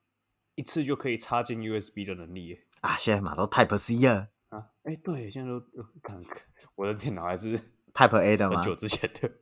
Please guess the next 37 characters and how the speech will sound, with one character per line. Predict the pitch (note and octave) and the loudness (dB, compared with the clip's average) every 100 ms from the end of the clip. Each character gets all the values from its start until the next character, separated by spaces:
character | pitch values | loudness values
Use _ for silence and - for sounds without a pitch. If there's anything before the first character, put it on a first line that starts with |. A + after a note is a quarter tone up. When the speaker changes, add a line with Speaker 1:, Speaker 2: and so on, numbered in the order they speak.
| _ | _
Speaker 1:
对， | - G#2 | -8 -6
我 | F2 | -6
只 | - F2 | -8 -10
能 | |
用 | F#2+ G#2 G2 | -6 -4 -4
那 | |
个 | F#2+ | -6
U | F2 F#2 | -4 -4
S | F#2+ G2 | -2 -4
B。 | E2+ G2 G2 G#2 | -6 -8 -8 -12
Speaker 2:
<laughs> | _ _ - | _ _ -4
那 | A#2+ | -2
个， | A2 G2 F#2+ F#2+ G2 G#2+ _ _ | 0 0 -2 -4 -6 -12 _ _
你， | A#2+ B2 B2 B2 | 2 4 4 2
你 | C3 C#3 D#3+ | 4 6 6
煮 | - B2 B2 | 6 4 8
饭 | F3 D3+ A#2 | 12 12 12
加 | - C3+ | 8 8
的 | C3 | 8
盐 | A2 G#2+ A2+ | 6 4 8
巴， | A#2 A2 A#2+ - - | 10 10 8 -2 0
不 | D3+ | 6
管 | C3 G2+ | 6 6
加 | B2 | 4
多 | A2+ A#2 | 6 4
少， | - A2 - | 4 0 4
味 | C#3 C3 | 6 8
道 | A#2+ | 8
都 | G#2 | 8
会 | G#2 | 4
刚 | G2 | 2
刚 | F2+ E2+ | -2 -2
好 | E2+ D2+ | -4 -4
的 | D2+ | -8
能 | D2+ D#2 | -6 -6
力。 | |
Speaker 1:
哎。 | D#2 | -6